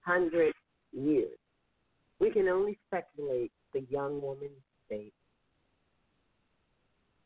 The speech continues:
There is an amazing resource that tells us a lot more about the eighteenth century servant.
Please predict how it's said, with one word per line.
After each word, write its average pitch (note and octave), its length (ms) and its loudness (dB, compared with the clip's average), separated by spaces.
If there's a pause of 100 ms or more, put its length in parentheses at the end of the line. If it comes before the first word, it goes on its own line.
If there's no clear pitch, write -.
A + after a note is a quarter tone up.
(400)
There D3+ 160 6
is D#3 160 2
an E3+ 80 -4
amazing E3 580 -4
resource B2 460 -2 (100)
that A#2+ 220 -2
tells B2 300 -4
us A#2+ 160 -6 (880)
a D3 160 0
lot C3+ 300 2 (1400)
more B2+ 460 0 (400)
about A2+ 380 -4 (240)
the - 140 -4
eighteenth - 520 -2 (160)
century B2 420 -6 (640)
servant. A2 320 -2